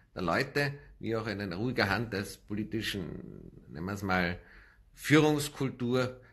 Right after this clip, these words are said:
werden wir in der Lage sein, so ein System, äh, so einen Kollaps abzuwenden. Und es ho-, ich hoffe, dass das reicht. Es kann euch niemand garantieren, eben, dass das reicht. Und da gnade uns Gott, wenn das Vertrauen in die Staaten und die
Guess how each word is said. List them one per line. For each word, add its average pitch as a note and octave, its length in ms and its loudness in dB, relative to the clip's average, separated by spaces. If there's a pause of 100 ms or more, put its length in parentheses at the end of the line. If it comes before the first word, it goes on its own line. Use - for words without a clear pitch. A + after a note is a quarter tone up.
(100)
werden F#2 240 -2
wir A2+ 80 0
in G#2+ 60 0
der G2 80 0
Lage G2+ 320 0
sein, F#2 260 -2 (100)
so - 140 -6
ein F#2 100 -2
System, G2 400 -6 (120)
äh, F#2+ 140 -10
so A2 100 -4
einen F#2+ 180 -2
Kollaps F2 380 2
abzuwenden. - 720 -10
Und F#2+ 100 -8
es - 180 -6
ho-, - 120 -10
ich - 200 -4
hoffe, E3 480 6 (640)
dass G2+ 180 -2
das G2 220 -6
reicht. - 580 -2 (380)
Es - 140 -10
kann G#2 160 2
euch G2+ 140 2
niemand F3+ 460 6
garantieren, B2 680 0 (560)
eben, G#2+ 300 -8
dass C#3 220 2
das - 240 -10
reicht. - 420 -20 (420)
Und E2 280 -8 (380)
da - 240 -4
gnade A2+ 420 4
uns A2+ 200 -2
Gott, E3+ 340 0
wenn A#2 200 -6
das - 160 -12
Vertrauen G#2+ 520 0
in A2+ 140 -2
die F#2 120 -8
Staaten F3+ 640 2 (420)
und - 240 -14
die - 280 -14